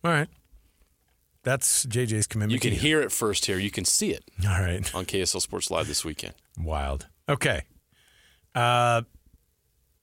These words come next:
Speaker 1: our program is always brought to you by G two G Bars, all natural ingredients, no preservatives. The G two G Bar, perfect for anybody who needs a quick, tasty, and nutritious boost. Now, uh, we were just having this discussion, uh, a little bit ago, and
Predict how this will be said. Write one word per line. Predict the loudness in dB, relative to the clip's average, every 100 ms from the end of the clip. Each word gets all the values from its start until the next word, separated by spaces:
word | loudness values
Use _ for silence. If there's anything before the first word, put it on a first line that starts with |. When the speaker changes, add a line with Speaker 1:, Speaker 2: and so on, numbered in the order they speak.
| _ _ _ -2
Speaker 1:
our | 0
program | 2 4 4 4
is | 4
always | 2 2
brought | 0 0
to |
you | 0
by | 0
G | -2 -2
two | -2
G | 0
Bars, | 0 0 0
all | 0
natural | 0 0 -2
ingredients, | -2 -2 -2 -2 -2
no | -2
preservatives. | -2 -2 -2 -2 -2
The | 0 0
G | 0 0
two | 0
G | 2 2
Bar, | 2 2
perfect | 2 0 0 0
for |
anybody | 0 2 2 2
who |
needs | 2 2 0
a |
quick, | -2 -4
tasty, | -2 -2 0 0
and | 0
nutritious | 0 -2 -2 -2
boost. | 0 0 0 -2 -10 -18 -18 -20 -8 0
Now, | 2 4 2 0 2
uh, | 4 4 4
we | 2
were | 2
just | 2 2
having | 2 2
this | 2
discussion, | 2 2 2 2 2 0 0 0
uh, | 0 2 4 4
a |
little | 2 2
bit | 0 -2
ago, | 0 0 0 0 -2 -6 _ _ _ _ _ -2
and | 2 4 2 2 0 -2